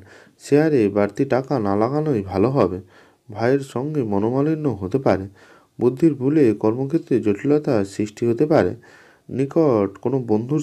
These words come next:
সাথে সাক্ষাৎ হতে পারে। মাথার যন্ত্রণা বাড়তে পারে। সংসারে ভুল বোঝাবুঝি বৃদ্ধি পাবে। বন্ধুদের নিয়ে বিবাদ বাঁধতে পারে।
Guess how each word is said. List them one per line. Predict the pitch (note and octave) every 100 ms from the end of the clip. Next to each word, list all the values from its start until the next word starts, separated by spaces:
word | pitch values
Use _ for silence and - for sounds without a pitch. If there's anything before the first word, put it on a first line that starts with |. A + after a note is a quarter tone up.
| -
সাথে | D3 D3 A2
সাক্ষাৎ | - G#2+ G#2+ - D3 -
হতে | - - C3
পারে। | C3+ F2 G2 - - _ _
মাথার | - A2 D#3 A#2
যন্ত্রণা | A2 B2+ D#3+ D#3 A#2+
বাড়তে | F#2+ F#2+ -
পারে। | C#3 C#3+ F2+ F#2+ - - _ _
সংসারে | B2+ C#3 E3 D3+
ভুল | G#2 - A#2
বোঝাবুঝি | C3+ C#3+ D#3 E3 D3 B2+ G2+
বৃদ্ধি | G2+ F#2 - C#3
পাবে। | C#3 F2 G2 - - - _
বন্ধুদের | A2+ B2 D3 G3+ A#2+
নিয়ে | A2+ C3 E3+ E3
বিবাদ | G#2 G#2+ G#2
বাঁধতে | A2 A2 A#2+
পারে। | D3+ B2+ F2+